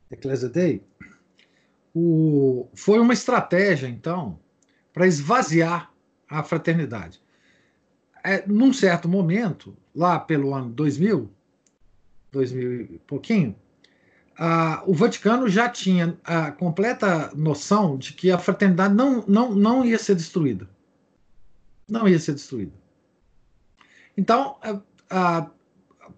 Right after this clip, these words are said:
pe-, pelos métodos que eles estavam querendo usar.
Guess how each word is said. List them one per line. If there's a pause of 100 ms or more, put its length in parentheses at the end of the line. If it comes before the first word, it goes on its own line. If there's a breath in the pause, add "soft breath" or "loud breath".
pe-,
pelos
métodos
que
eles
estavam
querendo
usar.